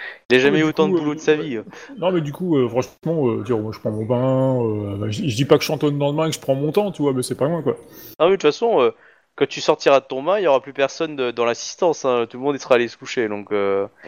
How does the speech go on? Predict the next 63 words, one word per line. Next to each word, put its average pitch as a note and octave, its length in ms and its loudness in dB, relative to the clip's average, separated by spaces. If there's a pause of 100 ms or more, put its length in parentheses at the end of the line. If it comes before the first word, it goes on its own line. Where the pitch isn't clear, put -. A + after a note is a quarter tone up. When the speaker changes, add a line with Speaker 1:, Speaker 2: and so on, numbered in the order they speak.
(120)
Speaker 2:
Ouais, B2+ 140 2
Speaker 1:
tu - 20 0
Speaker 2:
bah, C#3+ 60 0
Speaker 1:
peux B2+ 60 6
Speaker 2:
voilà, - 40 4
Speaker 1:
rester A2 200 4
Speaker 2:
ouais, - 40 -2
Speaker 1:
jusqu'au A#2+ 320 -2
Speaker 2:
c'est A2+ 40 -4
ça, B2+ 120 2
Speaker 1:
matin. A#2+ 240 2 (100)
Speaker 2:
quoi. - 100 -14 (560)
Ouais, F#3+ 60 0
bah, C#3+ 80 2
c'est - 140 -6
ça, A#2+ 180 -4
voilà, A#2+ 260 0
tu - 80 -6
sais, B2+ 100 0
moi, A#2 100 -4
je A2 80 -10
suis, G#2 180 -8 (360)
mon D3+ 60 4
passage F#3+ 260 4
est C#3+ 100 -4
tellement A#3 200 4
habitué G#3+ 280 -2
à G3+ 60 0
la F#3 80 2
forêt, G#3+ 260 -2
tellement G3 260 -2
peu G#3+ 200 -4
au C3 680 0
commun, D#3+ 520 0
euh, A#2+ 220 -2
bah, A2+ 200 -4
ce A#2 60 -2
genre B2+ 180 2
de C3 80 0
luxe E3 240 -4
que - 80 -8
du A#2 140 -6
coup, D3+ 260 0
euh, G#2+ 120 0
bah, - 220 -2
j'en C3+ 120 0
profite. - 360 -4 (760)
Speaker 1:
Nickel. G#2+ 340 4 (1300)
Euh, G2+ 200 6 (240)
bon, - 80 -6
le B2+ 120 6
matin, D3+ 520 4
euh, A2+ 320 2
Ikoma, C3+ 400 -4
je C#3+ 80 -10
considère - 260 -2
que B2+ 60 -8
c'est B2+ 100 -6
toi B2+ 140 -4
qui - 120 -16
travailles A#2 320 2
en A2 80 -2
premier. G#2+ 460 -4